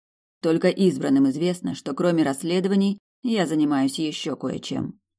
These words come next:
Это «Найдите его!», резко сказал посланник.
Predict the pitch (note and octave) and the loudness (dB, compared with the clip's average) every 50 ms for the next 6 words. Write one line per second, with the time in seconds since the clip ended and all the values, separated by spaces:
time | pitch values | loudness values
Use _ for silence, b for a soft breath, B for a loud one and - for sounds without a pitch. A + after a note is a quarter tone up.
0 | _ _ _ - D3+ D#3 D3+ - - D3+ D3+ D3 E3 F3 - _ _ _ _ _ | _ _ _ -4 -2 -2 -2 -2 -2 -2 -2 -2 -4 -6 -12 _ _ _ _ _
1 | _ _ _ _ _ _ _ _ _ _ _ _ _ - - C3 C#3+ D3 D#3 E3 | _ _ _ _ _ _ _ _ _ _ _ _ _ -2 0 2 4 4 4 4
2 | E3+ D#3+ D3 G3+ G#3 G3+ - F3 D#3+ D#3+ D#3 D3+ D#3 D3 D3 C#3+ - - _ _ | 4 2 2 2 2 4 4 4 4 4 2 0 0 -2 -2 -4 -6 -12 _ _
3 | _ _ _ _ _ _ _ - E3 D#3+ D3 - - D3+ C#3 - - D3+ C3 D3+ | _ _ _ _ _ _ _ -4 -2 -2 -4 -4 -8 -10 -10 -6 -6 -6 -4 -4
4 | D3 C#3+ D3 D3+ D3 - D#3 D3+ C#3+ C#3+ C#3+ C3+ C3+ - _ | -6 -6 -6 -8 -8 -6 -4 -2 -2 0 -2 -2 -4 -6 _